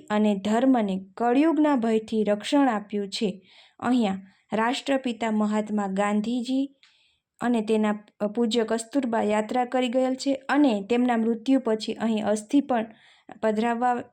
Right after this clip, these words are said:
આવેલા છે અને શ્રાદ્ધ વિધિ પણ અહીંયા કરેલ છે. આ તીર્થમાં દરેક પ્રકારના શ્રાદ્ધ વિધિ કરવામાં આવે છે.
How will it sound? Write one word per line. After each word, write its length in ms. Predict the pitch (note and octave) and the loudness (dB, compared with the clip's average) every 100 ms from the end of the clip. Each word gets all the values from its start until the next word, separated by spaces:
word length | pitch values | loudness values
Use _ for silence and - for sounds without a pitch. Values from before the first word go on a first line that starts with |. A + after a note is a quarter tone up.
| - | -6
આવેલા 520 | A#3 A#3+ A#3+ A#3+ B3 | -2 0 0 2 0
છે 220 | A#3+ C#4 | 0 -2
અને 360 | - A#3+ B3 F#3+ | 0 2 2 0
શ્રાદ્ધ 400 | - A3+ A#3+ A#3 | -2 -2 -2 -2
વિધિ 220 | B3+ C4 | 0 0
પણ 280 | C4 A3 G#3+ | 0 -6 -4
અહીંયા 320 | G#3+ A#3 A3+ | -2 0 -2
કરેલ 400 | G#3+ G#3 G#3 C4+ - _ _ | -2 -2 0 -2 -6 _ _
છે. 300 | - A3+ - _ _ - | -6 -6 -6 _ _ -4
આ 180 | A#3+ | -2
તીર્થમાં 640 | C4+ A#3+ A3+ G#3+ A3 G#3 - | -2 -2 -2 -2 -4 -4 -6
દરેક 420 | G#3 A3+ C4+ C#4 - | -2 2 2 0 -2
પ્રકારના 640 | G#3+ G#3 G3+ G#3+ B3 C#4+ - _ _ _ | -2 0 0 0 0 -2 -8 _ _ _
શ્રાદ્ધ 360 | - B3 A#3 A#3 | -6 -2 -2 -2
વિધિ 280 | B3 A3+ C4 | -4 -2 -2
કરવામાં 720 | C4 G#3+ G3+ G3+ G#3 A3+ G#3+ | -2 -4 -2 -4 -2 -2 -2
આવે 220 | F#3 F#3+ | -2 -4
છે. 380 | F#3+ - F#3+ | -6 -8 -8